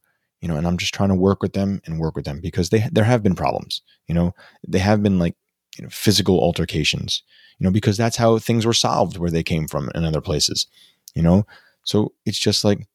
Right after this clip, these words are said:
talking to them about what the expectations of the school is. Um, you know, and, and, and Jordan, I think you're gonna go with me on this one. P B I S is something that I'm trying to bring into my school. I'm not going full blown P B I S, but I wanna take that, that positivity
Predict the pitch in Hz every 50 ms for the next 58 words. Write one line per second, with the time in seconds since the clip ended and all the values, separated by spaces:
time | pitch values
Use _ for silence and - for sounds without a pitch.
0 | _ _ _ _ _ - - _ _ - - - 113 127 139 139 127 113 107 107
1 | 101 87 85 80 78 78 85 98 104 - 123 113 107 101 - - - 90 - -
2 | 92 87 - 87 78 85 73 76 - - - - 82 78 69 69 65 - - -
3 | - - - - - - - - _ _ - 71 76 73 71 69 71 - - _
4 | _ _ _ _ - - 80 73 - - - - - 50 - 85 - - - 87
5 | 82 - 87 95 101 92 87 87 85 - 95 92 92 92 90 85 85 85 85 85
6 | 82 82 85 85 82 80 80 82 78 - - 80 80 78 - _ _ _ _ _
7 | _ _ _ _ _ _ - - - _ _ - - 120 117 113 104 95 95 101
8 | 101 92 - - 85 - 87 87 82 87 85 82 82 80 82 - - 90 85 85
9 | 82 73 82 85 85 82 80 78 - 80 76 78 78 - - - 73 73 73 -
10 | - - - _ - 98 104 104 107 101 - - 104 101 98 92 - - - 90
11 | 82 71 82 82 82 87 90 - 104 101 110 110 107 113 120 131 135 - - -
12 | - - - - _ _ - 87 87 87 85 85 90 98 107 107 - - 107 98
13 | 95 82 - 87 85 80 - - - - - _ _ - 71 - - _ - -
14 | 90 92 90 85 82 - - 90 87 98 110 117 123 127